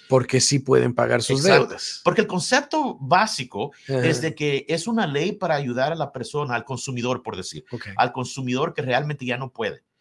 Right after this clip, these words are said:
Speaker 2: Pero hay dos clases de consumidores. Hay unos clases que, de consumidores de que realmente ya no pueden porque ya no tienen dinero,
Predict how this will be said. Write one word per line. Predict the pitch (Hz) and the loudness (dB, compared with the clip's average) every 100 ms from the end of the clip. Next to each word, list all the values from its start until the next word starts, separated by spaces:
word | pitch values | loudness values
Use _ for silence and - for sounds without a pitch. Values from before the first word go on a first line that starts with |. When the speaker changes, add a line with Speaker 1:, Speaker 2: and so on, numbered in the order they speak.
| _ _ _ - | _ _ _ 0
Speaker 2:
Pero | 151 143 | 4 4
hay | |
dos | 190 214 - | 4 0 0
clases | 190 185 156 | -4 -2 -6
de | 147 | -8
consumidores. | 123 123 107 185 131 110 | -10 -10 -6 -6 -4 -4
Hay | 127 | -4
unos | 170 180 | -4 -4
clases | 151 147 156 | -4 -6 -8
que, | - | -14
de | 127 127 | -10 -10
consumidores | 127 117 117 113 127 127 | -10 -14 -10 -6 -6 -6
de | 123 | -8
que | 110 | -6
realmente | 107 110 123 120 110 | -2 -2 -2 -8 -8
ya | 104 | -6
no | 120 | -6
pueden | 120 117 | -6 -8
porque | - - | -12 -16
ya | 101 | -16
no | 107 | -14
tienen | 110 113 | -14 -12
dinero, | 95 107 123 | -8 -6 -6